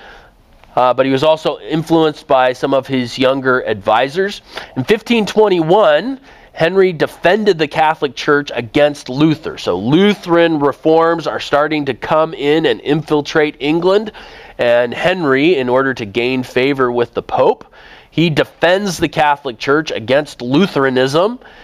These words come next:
and he is actually awarded the title Defender of the Faith by Pope Leo the tenth. Fifteen twenty-one is the same year that Luther appeared at the Diet of Worms,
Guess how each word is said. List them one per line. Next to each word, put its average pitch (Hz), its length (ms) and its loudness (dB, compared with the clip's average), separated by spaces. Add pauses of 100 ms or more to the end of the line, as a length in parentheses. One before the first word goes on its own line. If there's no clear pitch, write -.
(200)
and 113 180 0
he 139 140 2
is 147 100 2
actually 147 380 0
awarded 131 560 0
the 127 80 -4
title 135 560 -2 (240)
Defender 165 600 0
of 151 320 0
the 160 80 0
Faith 190 720 0 (360)
by 120 220 2
Pope 135 320 -2
Leo 120 320 2
the 110 100 -2
tenth. 110 360 -4
Fifteen 185 380 0
twenty-one 165 560 0
is 135 120 -8
the 117 120 -8
same 185 440 0
year 165 480 2 (300)
that 110 160 2
Luther 147 380 2
appeared 143 380 0
at 131 80 -2
the 113 80 -8
Diet 123 320 2
of 104 160 -6
Worms, 175 540 0